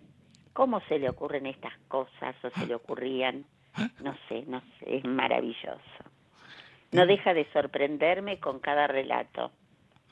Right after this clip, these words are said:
Speaker 2: Voy a ver si ti-,
Speaker 1: Está
Speaker 2: tiene que haber algún otro libro de relatos que sea de esto, de ot-, no sé, pero hay,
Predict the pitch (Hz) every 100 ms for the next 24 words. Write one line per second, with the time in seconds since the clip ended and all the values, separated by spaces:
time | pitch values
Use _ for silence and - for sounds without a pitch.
0 | - - - - - 123 143 160 - 127
1 | 113 101 95 90 175 139 220 220 - _
2 | _ 139 165 151 117 123 127 101 92 95
3 | 95 98 90 92 90 92 92 87 85 87
4 | 90 95 101 92 - - - - - 95
5 | 87 98 110 - 95 92 95 104 - 107
6 | 95 82 76 80 85 95